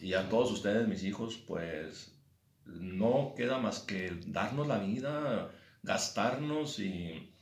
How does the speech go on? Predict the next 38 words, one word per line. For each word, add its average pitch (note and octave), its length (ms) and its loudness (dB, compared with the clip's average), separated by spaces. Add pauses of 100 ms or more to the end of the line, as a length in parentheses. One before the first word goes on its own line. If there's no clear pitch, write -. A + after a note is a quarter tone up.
(400)
y F#2+ 60 -6
yo A2 100 4
sé B2+ 140 2
que D3+ 80 2
me A#2+ 100 6
falta, C#3 480 4
pero F#2 540 -2
lo F2+ 220 -6
que G2 80 -6
esté A#2 200 0
de D3 140 6
parte C3+ 380 4
aquí - 180 -4
nuestra, C3 720 2 (600)
invitar G2 500 4
a A#2+ 300 6
mis F#2 360 0
compañeros, A#2+ 1000 4
a E2+ 640 -2 (320)
todos F#2+ 240 0
los F2+ 400 0
medios F#2 320 0
de E2+ 80 -4
salud, A2+ 580 4
a G#2+ 140 4
toda G#2+ 140 2
la G2+ 100 4
familia, G2 560 -2
que F2+ 120 -6
todos F#2+ 440 -4
veamos G#2 300 0
unos A2+ 180 -2
por E2 220 -6
otros. - 480 -10 (400)
Yo G2 60 2
les G#2 120 6
decía G2 340 2
ayer, G2 440 0